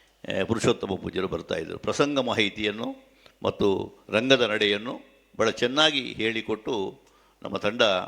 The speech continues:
ಒಂದು ಒಳ್ಳೆಯ ತಂಡವಾಗಿ, ಒಂದು ಹುಡುಗಿಯರ ತಂಡ, ಒಂದು ಹುಡುಗರ ತಂಡ ಫಿಲೋಮಿನಾ ಕಾಲೇಜಿನಲ್ಲಿ ಆ ಕಾಲಕ್ಕೆ ಅದು ಆಗಿತ್ತು. ಈಶ್ವರಯ್ಯ ಉದಯವಾಣಿಯಲ್ಲಿ ಬರೆದಿದ್ದಾರೆ, "ಚೆಂಡೆಗೊಲಿದ ಬಾಲ್ಯ,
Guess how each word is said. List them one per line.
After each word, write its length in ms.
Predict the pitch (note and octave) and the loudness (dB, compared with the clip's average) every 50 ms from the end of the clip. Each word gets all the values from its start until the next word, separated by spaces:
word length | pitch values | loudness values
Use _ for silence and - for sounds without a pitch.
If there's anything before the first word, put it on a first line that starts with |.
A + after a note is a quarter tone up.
| - - - _ _ - | -8 -16 -20 _ _ -10
ಒಂದು 180 | - G2 G2 | -8 -4 0
ಒಳ್ಳೆಯ 360 | G2+ A2+ C3+ C#3 C3 A#2+ G#2+ F2 - - - - _ _ | 0 2 4 4 4 2 2 -2 -4 -10 -18 -20 _ _
ತಂಡವಾಗಿ, 640 | - G2+ G2+ G2 G2 F#2+ G2 G2 G2+ - - G2 - _ _ _ _ - | -8 -6 -2 -2 0 0 0 0 -2 -4 -6 -8 -12 _ _ _ _ -10
ಒಂದು 140 | G#2 G2 F#2 | -6 -2 -2
ಹುಡುಗಿಯರ 340 | G#2 A#2 C3 C3 C3 B2 | 0 2 4 4 4 2
ತಂಡ, 220 | B2 - C3 D3 F3 | 2 -2 -4 -4 -4
ಒಂದು 160 | E3 C3+ A2+ | -4 -2 -2
ಹುಡುಗರ 260 | A2 A2+ A#2+ A#2 A2 | -2 0 0 0 0
ತಂಡ 260 | G2+ - G#2 G#2 G2+ F#2 - - - _ _ _ _ _ - | 0 -2 -4 -2 -2 -4 -6 -6 -12 _ _ _ _ _ -6
ಫಿಲೋಮಿನಾ 300 | - G#2+ G2+ G2+ G2+ F#2+ | -4 -2 -2 -2 -4 -4
ಕಾಲೇಜಿನಲ್ಲಿ 440 | - G2 G2 G2+ G2+ A2+ B2 B2 | -2 0 0 0 0 -2 -4 -2
ಆ 160 | G#2+ G2+ G#2+ B2 | 0 2 2 2
ಕಾಲಕ್ಕೆ 760 | - C#3 C#3 C#3 C#3 C3+ - - A#2 G2 - - - - _ _ _ _ _ _ _ _ _ _ _ _ _ _ _ _ _ _ | 2 2 0 0 0 -2 -2 -4 -4 -4 -4 -8 -14 -20 _ _ _ _ _ _ _ _ _ _ _ _ _ _ _ _ _ _
ಅದು 220 | - G#2 G2+ G2 | -6 -4 -2 0
ಆಗಿತ್ತು. 520 | G#2 G#2+ B2 B2 A2+ - - - - _ _ _ _ _ _ _ _ _ _ _ _ _ _ _ _ _ _ - | 2 2 2 2 -2 -4 -4 -14 -20 _ _ _ _ _ _ _ _ _ _ _ _ _ _ _ _ _ _ -2
ಈಶ್ವರಯ್ಯ 420 | G#2 G2 C3 A#2+ A#2+ A#2 A2+ A2 | 2 2 4 4 4 4 4 2
ಉದಯವಾಣಿಯಲ್ಲಿ 540 | G#2 G#2 G2+ A#2+ A#2+ A#2 A2+ A2 G#2+ G#2 G#2 | 0 2 2 2 2 2 0 0 0 0 0
ಬರೆದಿದ್ದಾರೆ, 340 | F#2+ G2 F#2 F#2 F2+ D#2+ D2+ | 0 -2 -4 -4 -6 -6 -2
"ಚೆಂಡೆಗೊಲಿದ 680 | - - B2 C3+ C#3 C3 C#3 B2+ A#2+ A#2 A2+ A#2 A#2+ C#3+ | -2 -2 0 0 2 2 2 2 2 0 -2 -2 0 -2
ಬಾಲ್ಯ, 400 | C3+ G2 F#2 G2 A2+ A#2 A2+ | -2 0 0 0 0 0 0